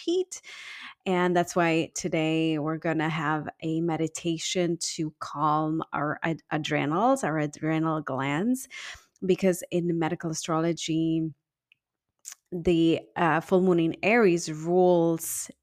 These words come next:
not only the adrenals, but a big part is the adrenals, the brain. The energy generally flows to the head and to the brain, but then also to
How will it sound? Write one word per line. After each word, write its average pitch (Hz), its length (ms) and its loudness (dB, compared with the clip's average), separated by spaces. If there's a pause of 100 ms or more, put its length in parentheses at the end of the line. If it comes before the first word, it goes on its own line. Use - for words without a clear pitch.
not 202 280 2
only 220 260 2
the 185 140 0
adrenals, 165 560 0
but 160 240 0
a - 20 -14
big - 240 -2
part 175 400 0
is 214 160 -2
the 214 140 0
adrenals, 170 800 0 (360)
the 165 80 -6
brain. 175 800 4 (240)
The 170 140 -2
energy 185 720 2
generally 180 520 2
flows 165 560 -2
to - 200 -2
the 151 100 -4
head 202 560 -4
and 175 160 -8
to - 140 -10
the 165 80 0
brain, 175 560 0 (520)
but 156 100 -6
then 156 180 0
also - 380 -2
to 160 440 -2